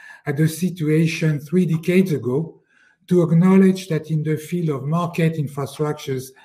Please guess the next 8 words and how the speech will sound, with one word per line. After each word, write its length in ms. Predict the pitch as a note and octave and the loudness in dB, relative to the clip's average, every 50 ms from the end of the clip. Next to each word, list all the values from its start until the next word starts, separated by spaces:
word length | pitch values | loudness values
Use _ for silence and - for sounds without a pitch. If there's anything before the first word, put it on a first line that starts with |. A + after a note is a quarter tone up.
| - - - - - _ | -20 -20 -20 -20 -16 _
and 280 | - A#2 A#2+ A#2+ - - | -4 -2 -2 -2 0 2
payments, 680 | E3+ F3 F3+ F3+ E3 E3 D#3+ E3 E3+ E3 - - - _ _ _ _ _ - - - | 4 6 8 8 10 10 10 10 8 6 2 -4 -10 _ _ _ _ _ -20 -6 0
clearly, 680 | D3+ D3+ E3+ E3+ E3+ D#3+ D#3 D3+ D3+ D#3 - - - - - _ _ _ _ _ - | 6 8 8 10 10 10 10 10 8 6 4 0 -6 -16 -20 _ _ _ _ _ 4
innovation 800 | E3+ E3 E3+ E3 D#3 D#3+ E3 E3 D#3+ D#3+ - F3+ F3 D#3+ D#3 | 6 8 8 8 8 8 6 6 6 4 4 4 4 6 6
has 200 | D#3 D3+ C#3 C#3+ D#3 | 4 4 2 0 0
been 220 | C#3+ D#3+ D#3 D3 C3+ | 2 2 2 2 0
synonym 640 | - - D3+ C#3+ C#3+ D3+ D3 C#3+ D3+ D3 C#3+ C#3+ C3+ | -2 -4 -2 0 0 0 0 0 0 0 0 0 0
of 240 | B2 A#2+ A#2 - | 0 -2 -2 -6